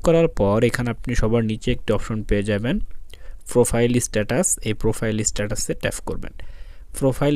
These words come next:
স্ট্যাটাসে ট্যাপ করার পর এখানে দেখুন নিচে দুটো সেটিং রয়েছে, এক হলো রিকমেন্ডেশন আর একটি হচ্ছে মনিটাইজেশন। আমার এই Facebook অ্যাকাউন্টে কিন্তু দুটোই অ্যাক্টিভ রয়েছে, দেখুন অ্যাক্টিভ, অ্যাক্টিভ। কিন্তু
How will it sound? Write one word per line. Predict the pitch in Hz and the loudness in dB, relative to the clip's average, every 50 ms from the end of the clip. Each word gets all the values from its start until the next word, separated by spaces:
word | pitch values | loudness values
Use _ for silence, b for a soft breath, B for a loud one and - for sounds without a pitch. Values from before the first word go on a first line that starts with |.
| 143 - | 2 2
স্ট্যাটাসে | - - 135 135 135 - - - 147 139 135 - - - 147 135 - - | 2 2 0 0 -2 -2 -2 -2 -2 0 0 -2 -2 -2 -2 -2 0 0
ট্যাপ | 110 104 - - - | 0 0 0 0 0
করার | 117 117 123 123 120 - - - | 2 2 4 2 2 2 0 0
পর | 95 98 101 110 120 120 110 | 0 2 2 4 4 4 2
এখানে | - - 117 113 117 117 110 - 117 | 2 2 0 0 0 0 0 0 0
দেখুন | 113 101 - - 120 120 123 | 0 0 0 -2 -2 0 0
নিচে | 110 104 - - 127 - - | 0 0 0 0 -2 0 0
দুটো | 110 107 - - 120 127 131 - - - | -4 -4 -2 0 0 0 0 -2 -4 0
সেটিং | - 113 - - 110 107 104 | 2 2 2 2 -2 0 0
রয়েছে, | 101 98 98 - - - 131 - - - 113 104 | 0 0 -2 -2 -2 -2 0 0 0 2 2 0
এক | 98 - - | 0 0 -2
হলো | 113 110 120 143 185 180 131 110 | 0 2 4 4 4 4 4 2
রিকমেন্ডেশন | 110 101 - - 107 110 113 113 110 104 107 110 - - 147 156 233 254 - - b b b b b b b b b b - | 2 2 0 0 0 0 0 0 0 0 0 -2 -2 0 -2 -2 -2 -4 -6 -10 b b b b b b b b b b 0
আর | 110 117 117 | 2 2 2
একটি | 117 - - - 139 123 | 2 0 -2 -2 0 0
হচ্ছে | 110 101 - - - 170 147 117 | 0 -2 -2 0 0 0 2 2
মনিটাইজেশন। | 110 107 107 98 104 101 98 95 98 98 - - - - - - - - - - - - 117 | 2 2 2 2 2 2 0 0 -2 -6 -6 -6 -6 -6 -8 -8 -8 -6 -6 -4 -4 -2 -2
আমার | 113 123 135 143 127 120 | 0 2 2 4 4 4
এই | 123 127 - | 4 2 0
Facebook | - 120 107 107 123 131 120 - - | -2 -2 -2 -2 -2 -2 0 0 0
অ্যাকাউন্টে | - - - 110 110 110 110 - 123 - | -2 0 -2 -2 -2 -2 -2 -4 -4 -4
কিন্তু | - 127 127 - - 143 131 123 | -4 -6 -6 -4 -4 -4 0 0
দুটোই | 117 117 - 147 131 107 | 0 4 6 6 6 6
অ্যাক্টিভ | 98 - - - 101 - - | 4 2 -2 -6 -4 -4 -4
রয়েছে, | 95 95 - - - 98 98 | -4 -4 -4 -4 -4 -4 -4
দেখুন | 95 - - - - b b b b b b b b b b b b - | -4 -4 -4 -6 -6 b b b b b b b b b b b b -2
অ্যাক্টিভ, | 113 - - - - 165 208 - - - - - | 0 0 0 2 4 4 4 4 0 -8 -6 -2
অ্যাক্টিভ। | - 110 - - - 92 - - - - - - - - - - - - - - - - | -4 -4 -2 -2 -6 -6 -4 -4 -6 -8 -8 -12 -14 -14 -14 -12 -10 -10 -8 -6 2 4
কিন্তু | 175 196 226 208 - 117 | 6 6 4 4 2 2